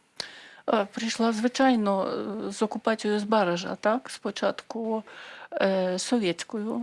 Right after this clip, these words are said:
окупацією у тридцять дев'ятому році, так? І, е, властиво, у збірці оповідань є, є оповідання,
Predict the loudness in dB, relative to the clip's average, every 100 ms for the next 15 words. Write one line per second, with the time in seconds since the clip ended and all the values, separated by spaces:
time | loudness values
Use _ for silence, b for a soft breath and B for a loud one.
0 | -6 -4 0 2 2 0 0 -2 0 -2
1 | -2 -2 0 -2 -2 -2 -2 -4 -4 -10
2 | -10 _ -6 -4 -4 -8 -20 B B B
3 | B 2 4 6 4 4 2 2 0 -2
4 | -2 -2 -2 -2 -2 -2 -2 -2 -4 0
5 | -2 0 0 2 4 4 4 2 2 2
6 | 4 2 0 -4 0 2 4 4 2 -2
7 | -2 2 2 4 4 4